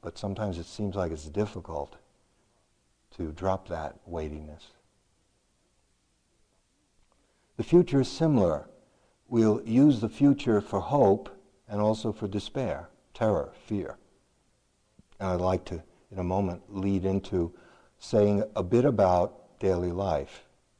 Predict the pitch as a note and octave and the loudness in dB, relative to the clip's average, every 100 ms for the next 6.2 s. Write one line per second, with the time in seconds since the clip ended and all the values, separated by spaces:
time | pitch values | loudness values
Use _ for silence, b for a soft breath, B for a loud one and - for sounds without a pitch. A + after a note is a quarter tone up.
0 | _ - G2 F#2+ F#2 E2+ - G2 F#2+ F2 | _ -4 -2 0 -2 -4 -6 0 0 0
1 | D2+ D2+ b b F#2+ F#2+ F#2+ A2 G#2 - | -4 -12 b b -10 -8 -6 -6 -8 -12
2 | - _ _ _ _ _ _ _ G2+ F#2+ | -20 _ _ _ _ _ _ _ -6 -4
3 | F#2 F2+ F#2 - _ _ _ _ _ _ | -4 -8 -14 -20 _ _ _ _ _ _
4 | _ _ _ _ _ - - - G#2+ G2 | _ _ _ _ _ -18 -14 -4 -2 -2
5 | F#2 - - F2+ F#2+ F#2+ F#2 G2 F#2+ D2+ | -4 -8 -12 -8 -8 -6 -6 -4 -6 -8
6 | C#2 | -12